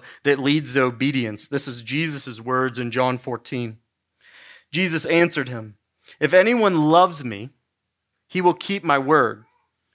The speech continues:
and my Father will love him, and we will come to him and make our home with him. Whoever does not love me does not keep my words.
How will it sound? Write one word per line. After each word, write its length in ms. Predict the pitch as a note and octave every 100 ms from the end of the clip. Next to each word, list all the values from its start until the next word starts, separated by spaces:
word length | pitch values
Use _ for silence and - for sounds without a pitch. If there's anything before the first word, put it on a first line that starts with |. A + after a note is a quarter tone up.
| _ -
and 120 | E3
my 100 | D#3+
Father 680 | D3 - F#3 G#3 G#3+ G#3 G3+
will 260 | D3+ C3 C3
love 300 | D#3+ F#3+ F3
him, 340 | G3 F#3+ F#3+
and 180 | D3 C3+
we 120 | D#3+
will 160 | E3 C#3
come 560 | - - F3+ F#3 G3 - _ _
to 280 | - G#3+ A3+
him 280 | A3 A3 G#3+
and 200 | C#3+ D3
make 220 | E3 E3+
our 120 | D#3+
home 440 | C#3+ - F#3 F3 D3
with 180 | A#2+ -
him. 240 | A2 A2 _ _ _ _ _ - - _
Whoever 380 | - G3+ A#3 G#3+
does 220 | F3+ E3
not 260 | E3+ G3 F3+
love 340 | E3+ G#3 G#3+
me 300 | E3+ C#3 D#3 - _ _ -
does 260 | D#3 F3
not 220 | F#3+ F#3
keep 240 | F3+ F#3+ E3
my 160 | E3
words. 640 | E3 F3 D#3 A2+ - - -